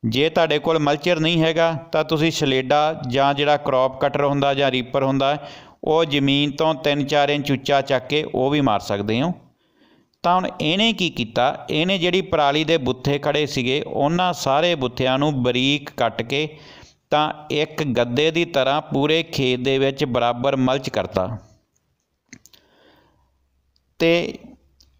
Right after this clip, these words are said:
ਇੱਕ ਤਹਿ ਬਣਾ ਦਿੱਤੀ ਉੱਪਰਲੇ ਪਾਸੇ। ਜਦੋਂ ਇਹ ਤਹਿ ਬਣ ਗਈ,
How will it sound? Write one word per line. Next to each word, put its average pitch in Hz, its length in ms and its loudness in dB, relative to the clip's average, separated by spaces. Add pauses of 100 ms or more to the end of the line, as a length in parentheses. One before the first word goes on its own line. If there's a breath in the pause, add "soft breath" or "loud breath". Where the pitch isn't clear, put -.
(120)
ਇੱਕ 165 360 -2
ਤਹਿ 196 340 4
ਬਣਾ 156 280 4
ਦਿੱਤੀ 139 400 0
ਉੱਪਰਲੇ 127 500 0
ਪਾਸੇ। 95 380 -4 (960)
ਜਦੋਂ 139 420 2
ਇਹ 208 120 4
ਤਹਿ 190 280 2
ਬਣ 139 240 0
ਗਈ, 156 320 -2